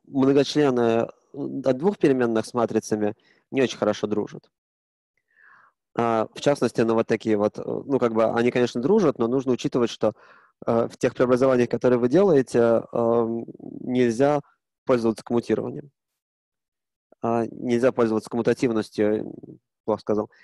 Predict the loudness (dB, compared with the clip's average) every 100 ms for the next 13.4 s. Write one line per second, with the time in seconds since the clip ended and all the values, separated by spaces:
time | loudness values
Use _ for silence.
0 | _ -4 0 2 2 0 -2 -2 -2 0
1 | 0 -2 -2 -2 0 0 -2 -4 -2 -2
2 | -2 -4 -4 -4 -8 -12 -20 _ _ _
3 | _ _ _ _ -20 -20 -20 _ _ -6
4 | -2 0 -2 -2 0 2 2 2 2 0
5 | 0 0 0 2 2 2 0 -4 -4 -2
6 | 0 -2 -4 -6 -2 0 2 0 0 0
7 | 0 0 0 0 0 -2 -4 -2 0 0
8 | 0 -2 -2 -2 -2 -4 -6 -16 _ _
9 | _ _ _ _ _ -2 0 0 -2 -2
10 | 0 0 0 0 0 0 -4 -2 0 0
11 | -4 -10 -4 2 4 4 2 0 -12 _
12 | -2 0 0 0 0 -2 0 0 0 0
13 | -2 -2 0 -2